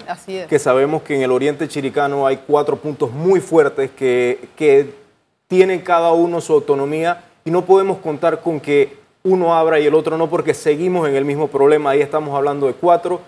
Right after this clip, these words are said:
Speaker 2: y entre solo Santiago y, y Cerro Punta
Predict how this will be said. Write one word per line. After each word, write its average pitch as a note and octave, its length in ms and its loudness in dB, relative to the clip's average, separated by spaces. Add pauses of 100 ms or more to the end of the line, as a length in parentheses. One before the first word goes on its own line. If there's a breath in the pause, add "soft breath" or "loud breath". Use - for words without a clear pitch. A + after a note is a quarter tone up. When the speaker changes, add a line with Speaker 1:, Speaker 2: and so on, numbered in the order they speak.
(220 soft breath)
Speaker 2:
y F3+ 160 2
entre E3 300 0
solo E3 540 2
Santiago G3 840 0 (180)
y, C3 640 -6 (100)
y D#3+ 100 -8
Cerro C#3+ 320 -4
Punta F3 520 -4